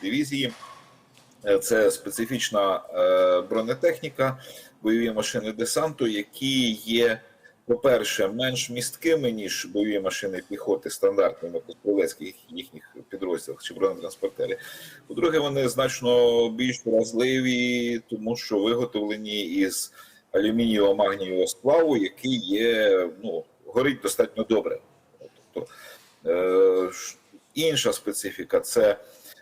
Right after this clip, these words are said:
обмаль, е, важкої бронетехніки. Кожна з цих дивізій має лише по одному танковому батальйону. Е, ну, бо це, власне, ну, не, не визначалося їхньою,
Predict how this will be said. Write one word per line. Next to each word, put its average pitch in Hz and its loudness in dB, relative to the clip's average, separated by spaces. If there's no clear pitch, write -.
обмаль, 139 2
е, 107 4
важкої 120 0
бронетехніки. 107 -4
Кожна 110 -4
з - -12
цих 98 -8
дивізій 104 -6
має 95 0
лише 90 -6
по 95 -6
одному 98 -2
танковому 90 -2
батальйону. 120 0
Е, 95 0
ну, 139 0
бо 120 0
це, 117 2
власне, 107 2
ну, 98 2
не, 95 4
не 98 4
визначалося 95 2
їхньою, 87 -6